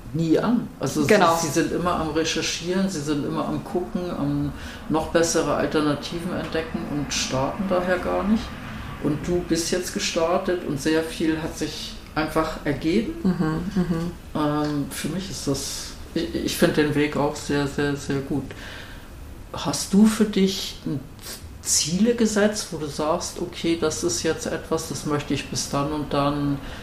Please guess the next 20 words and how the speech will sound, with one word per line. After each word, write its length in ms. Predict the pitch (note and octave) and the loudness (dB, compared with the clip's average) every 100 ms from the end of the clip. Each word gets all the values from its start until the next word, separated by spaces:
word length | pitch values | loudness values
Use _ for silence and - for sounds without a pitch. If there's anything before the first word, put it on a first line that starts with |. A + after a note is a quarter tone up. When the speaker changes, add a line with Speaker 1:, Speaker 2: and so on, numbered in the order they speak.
| - - | -6 2
Speaker 1:
nachhaltiger 1120 | C3 C#3+ - - D#3 D3+ D3 D#3 C#3+ C#3+ C3+ | 4 4 2 2 2 2 -2 2 4 4 4
realisiert 680 | C#3 C3 C3 C3+ F3+ A3 - | 2 2 0 2 2 2 0
haben“? 360 | G#3+ G#3+ C#4+ D4 - - - - | 2 2 2 -4 -6 -10 -8 2
Oder 420 | F3 E3 D#3+ D3+ - - | 6 8 8 4 0 -4
ist 160 | G#3 - | -2 0
das 180 | - | 0
etwas, 460 | - D#3+ - D3+ - | 0 0 0 -2 -2
wo 60 | D#3 | -4
du 100 | D3 | -2
sagst, 460 | C#3 C#3+ C#3+ - - C3+ | 0 0 0 -2 -6 -6
„Jedes 300 | C3 D3 D3 | -2 -2 0
Mal, 220 | C#3+ C#3 | 0 2
wenn 140 | C#3+ C#3+ | 2 2
mir 100 | C3 | 2
etwas 320 | - C#3+ - | 2 -2 -2
auffällt, 540 | C#3 C#3 - C#3 C3+ C#3 | -2 -2 -2 -2 0 0
dann 160 | C3+ | 0
wandert 360 | C3 C#3 C#3 B2+ | 0 0 0 -2
das 200 | B2 - | -2 -2
auf 180 | C3 | -2